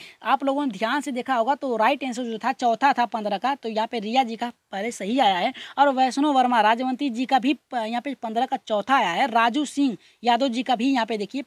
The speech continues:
पन्द्रह का यहाँ पे चौथा राइट आंसर हुआ है। और यहाँ पे देखिए, हमने कहा था कि अब अपना स्कोर देख लीजिए, और आज के भी पन्द्रह के आंसर जो बताए गए थे आप लोगों के उत्तर ब-, प्रश्न बताए गए थे, उसके उत्तर आप लोगों को देना है।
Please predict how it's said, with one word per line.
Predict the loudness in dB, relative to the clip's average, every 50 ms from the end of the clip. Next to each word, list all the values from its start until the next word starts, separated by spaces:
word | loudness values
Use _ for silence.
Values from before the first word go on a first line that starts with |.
| _ -6
पन्द्रह | -4 -4 -2 0 -2 -2
का | 0 0 -2
यहाँ | -2 -2 -4 -6
पे | -6 -8 -10 _
चौथा | -4 -2 0 0 0 -2 -2 0 0 2 2 0 -2 -8 -16 _ -2
राइट | 2 4 4 4 4 2 0
आंसर | -4 -4 -4 -4 -4 -4
हुआ | -2 -2 -2 -2
है। | -2 -2 -4 -4 -6 _ _ -20 -20 -20 -2 2
और | 4 4 4
यहाँ | 4 0 0
पे | 0 -2
देखिए, | -2 -2 -2 -2 -2 -2 -4 -6 _ _ _ _ _ _ _ _ _ _ _ _ _ _ _ _ _ _ -6 -2
हमने | 0 0 2
कहा | 2 4 4 4 4
था | 4 2
कि | 0 -2 -4
अब | -2 0 0 0
अपना | 0 0 -2 0 0 0 0
स्कोर | -2 -4 -4 -2 -2 -2
देख | 0 -2 -4 -4
लीजिए, | -6 -8 -6 -6 -6 -8 -8 -10 -6 0 2
और | 2 2 4 4
आज | 6 6 8 6 4 2
के | -4 -8 -6
भी | -6 -6
पन्द्रह | -6 -8 -8 -6 -4 -6
के | -6 -8 -10 -14 -14
आंसर | -12 -10 -8 -8
जो | -8 -6 -6
बताए | -6 -4 -2 0 0 0
गए | 0 0 0
थे | 0 0
आप | 0 0 0
लोगों | 0 0 0 0 0
के | 0 -2 -4 -6 -6 -10 -12 -10
उत्तर | -10 -2 2 2 2
ब-, | 4 2 0 0 -2 -4
प्रश्न | -4 -4 -4 -2 0 0
बताए | 0 2 2 0 0
गए | 0 -2
थे, | -4 -4
उसके | -6 -6 -6 -6 -6
उत्तर | -6 -6 -8 -6 -2 0 2
आप | 2 0 0
लोगों | -2 -2 -2 -2
को | -2 -2
देना | -2 -2 -2 -2 -2
है। | -4 -8